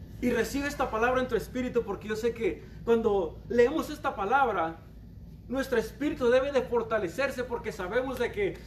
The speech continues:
de que vamos a, a seguir adelante y, y que, y que la-, largo camino nos, nos, ah, toca por recorrer, pero que si nosotros sabemos que Él está con nosotros, entonces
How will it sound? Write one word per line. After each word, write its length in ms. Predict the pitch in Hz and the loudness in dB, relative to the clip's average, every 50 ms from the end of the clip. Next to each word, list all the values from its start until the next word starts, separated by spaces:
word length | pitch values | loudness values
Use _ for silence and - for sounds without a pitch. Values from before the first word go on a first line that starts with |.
| - - - | -14 -4 0
de 140 | 226 240 226 | 2 2 2
que 120 | 226 240 | 2 2
vamos 380 | 196 208 233 269 302 294 - - | 2 2 2 2 2 2 0 2
a, 300 | 240 220 202 180 160 - - - - - - - - - | 2 2 2 0 -2 -6 -10 -14 -16 -16 -16 -12 -4 0
a 100 | - 226 | 0 0
seguir 340 | 214 - - - 220 277 294 | 2 0 -2 -2 0 0 2
adelante 600 | 285 262 240 214 233 269 285 269 240 - 208 196 | 4 4 2 2 2 2 0 0 -2 -2 -2 -2
y, 340 | - 240 233 233 - 226 | 0 -2 -4 -4 -4 -6
y 60 | 226 - | -6 -2
que, 220 | - 240 226 190 | 2 2 4 4
y 200 | - - 233 226 | 2 0 -4 -6
que 160 | - - 220 | -4 -2 0
la-, 220 | 226 233 254 - - | 2 4 4 2 2
largo 500 | 190 214 226 220 240 277 302 311 320 320 | 0 -2 2 4 4 4 4 2 -2 0
camino 380 | 254 254 226 240 277 285 285 | 0 0 0 0 -2 -4 -2
nos, 340 | 277 254 233 226 - - - | -2 -2 -2 -2 -4 -8 -8
nos, 260 | 208 196 208 196 - | -8 -6 -6 -6 -4
ah, 380 | 196 190 180 175 175 175 175 165 | -2 -2 -2 0 -2 -2 -2 2
toca 280 | 170 254 254 285 262 - | 2 2 2 2 0 0
por 100 | 240 226 | 0 0
recorrer, 460 | 214 190 - 185 185 185 240 254 254 | 0 -2 -2 -2 0 2 4 4 4
pero 200 | 254 240 226 208 | 4 2 2 2
que 260 | - 202 202 196 170 - - - - | 0 -2 -4 -4 -6 -8 -10 -12 -12
si 200 | - - - 254 | -8 -4 -2 -2
nosotros 420 | 233 208 - 240 269 - 339 285 - | -2 -2 -2 -2 -2 -2 -2 -4 -4
sabemos 360 | 233 214 220 262 277 254 - | -2 0 0 0 0 0 -2
que 100 | - 254 | 0 0
Él 60 | 247 | 0
está 220 | 240 247 - 254 | 0 0 -2 -4
con 140 | 254 247 233 | -4 -4 -4
nosotros, 400 | 214 175 - 240 262 - 240 233 | -4 -2 -2 -2 -2 -2 -4 -4
entonces 500 | 214 180 - - 220 240 226 240 214 - | -4 -4 -4 -2 -2 0 2 2 2 0